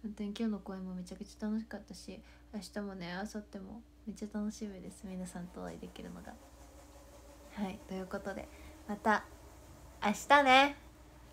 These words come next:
明日会えない人は明後日ね。明後日会えない人は、もう早く取って、青木と会う。<laughs> 約束して。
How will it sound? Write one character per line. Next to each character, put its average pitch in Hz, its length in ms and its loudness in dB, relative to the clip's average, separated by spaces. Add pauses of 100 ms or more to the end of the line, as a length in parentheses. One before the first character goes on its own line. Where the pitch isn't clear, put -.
明 214 120 8
日 214 100 0
会 262 260 12
え 294 40 8
な 294 120 10
い 247 100 8
人 214 240 0
は 196 320 12
明 262 100 8
後 262 120 2
日 233 100 8
ね。 208 300 6
明 - 80 6
後 294 200 10
日 302 60 2
会 269 220 12
え 285 40 10
な 269 160 10
い 226 100 8
人 196 220 -2
は、 208 300 12 (400)
も 196 440 4
う - 20 4
早 254 320 10
く 220 320 4 (800)
取 370 180 12
っ - 100 -10
て、 226 340 12 (160)
青 220 260 12
木 - 140 -4
と - 260 10
会 220 180 12
う。 185 160 2 (880)
<laughs> 320 840 0
約 226 260 4
束 262 220 2
し - 160 0
て。 302 300 10